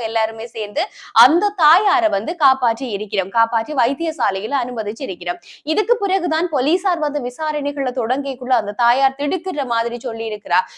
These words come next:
"என்னுடைய இரண்டு பிள்ளைகளையும் நான் அந்த ஆற்றில தூக்கி போட்டனான்" அப்படி என்று சொல்லி போலீசார் உடனடியாக அதுல தேடுதல் பணிகள்ல ஈடுபட்ட சமயத்துல உடனடியாக சடலங்கள் கிடைக்கப்பெறவில்லை,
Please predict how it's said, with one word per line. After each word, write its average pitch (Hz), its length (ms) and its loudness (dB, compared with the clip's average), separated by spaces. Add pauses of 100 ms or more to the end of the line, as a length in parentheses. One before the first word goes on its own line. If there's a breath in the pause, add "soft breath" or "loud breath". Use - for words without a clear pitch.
"என்னுடைய 285 420 2
இரண்டு 302 440 2
பிள்ளைகளையும் 320 640 0
நான் 302 240 -2
அந்த 269 120 0
ஆற்றில 294 420 0
தூக்கி 254 280 -8
போட்டனான்" 294 560 2
அப்படி 214 180 -10
என்று 208 200 -6
சொல்லி 185 300 -6 (240 loud breath)
போலீசார் 359 540 4
உடனடியாக 311 720 2
அதுல 285 280 2
தேடுதல் 285 540 0
பணிகள்ல 269 480 -2
ஈடுபட்ட 240 420 -6
சமயத்துல 233 460 -6
உடனடியாக 247 920 -2
சடலங்கள் 262 600 -6
கிடைக்கப்பெறவில்லை, 214 760 -6